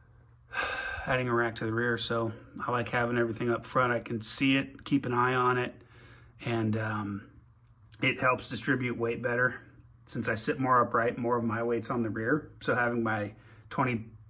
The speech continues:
twenty to thirty pounds of stuff I carry to work with me up front really helps with those hill climbs. You can see there's just a standard Dior hub, nothing special. Uh, they work just fine. <sighs> Factory fork, rigid steel.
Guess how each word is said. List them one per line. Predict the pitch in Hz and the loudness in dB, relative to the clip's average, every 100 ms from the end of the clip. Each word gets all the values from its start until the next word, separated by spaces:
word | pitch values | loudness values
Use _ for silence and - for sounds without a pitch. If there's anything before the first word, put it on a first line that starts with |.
| - | -12
twenty | - 143 135 | 2 6 6
to | 120 | 4
thirty | - 131 123 | 4 4 4
pounds | 113 127 123 113 | 2 4 4 2
of | 113 107 | 0 -4
stuff | - 135 127 131 | 0 2 4 2
I | |
carry | 113 131 123 | 0 2 2
to | 123 | 2
work | 117 120 120 | 2 0 2
with | 123 | 0
me | 131 127 123 - | 0 0 0 -2
up | - | -4
front | - 131 131 - | 6 6 6 0
really | 123 117 | 0 2
helps | 120 117 - | 2 0 -4
with | |
those | 120 117 113 | -6 -4 -2
hill | 127 | -4
climbs. | - 135 135 131 - - - - - - | 0 2 2 2 -6 -16 -20 -20 -20 -20
You | - | -4
can | 139 | 4
see | 160 | 8
there's | 147 - | 8 6
just | - | -2
a | - | -6
standard | - 147 143 135 | 2 4 4 4
Dior | 131 135 131 | 4 6 6
hub, | 120 120 120 113 - - - - - - | 6 4 4 -4 -18 -20 -20 -20 -20 -4
nothing | 139 120 | -2 -2
special. | 113 - 127 120 139 127 - - - - - - | -4 2 2 2 0 -2 -6 -18 -20 -20 -20 -8
Uh, | 127 113 | 0 2
they | 117 | 2
work | 117 123 | 2 0
just | 113 113 | -2 -8
fine. | - 135 127 127 127 120 - - - - - - - - - - - - - - | -4 0 2 2 0 -6 -16 -20 -20 -20 -20 -20 -20 -20 -20 -20 -20 -20 -20 -6
<sighs> | - - - | 6 10 12
Factory | 139 135 127 | 12 8 6
fork, | 113 202 214 208 - - - - - - - - - - | 4 10 10 10 0 -2 -2 -2 -2 -4 -6 -10 -12 -4
rigid | 156 156 156 151 139 - | 2 4 6 4 2 -6
steel. | - 143 143 139 | 2 6 6 4